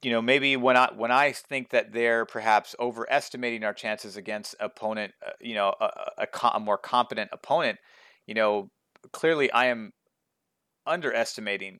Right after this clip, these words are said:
our ability against more competent opponents, winning teams, teams that are gonna be in the playoffs. Obviously, we're gonna have a really tough stretch from here on out,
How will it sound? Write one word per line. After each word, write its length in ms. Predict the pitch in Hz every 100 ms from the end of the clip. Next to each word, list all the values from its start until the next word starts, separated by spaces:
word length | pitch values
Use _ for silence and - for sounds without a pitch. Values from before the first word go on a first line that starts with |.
| _
our 160 | - 110
ability 440 | 95 104 95 95
against 580 | 95 98 101 92 90 - -
more 240 | 110 98
competent 520 | - 101 95 - 87
opponents, 640 | - - 95 90 - - - _
winning 360 | 113 117 107
teams, 340 | - 107 92 87
teams 240 | - 113
that 60 | 101
are 40 |
gonna 100 | 98
be 80 | 95
in 60 | 92
the 60 |
playoffs. 380 | - 95 87 -
Obviously, 320 | 104 131 -
we're 80 | 104
gonna 180 | 104 98
have 240 | 98 92 - - -
a 100 | -
really 300 | 95 107 107
tough 240 | 90 104 95
stretch 420 | - 95 - -
from 200 | - 92
here 180 | 98 95
on 120 | 90
out, 220 | 92 87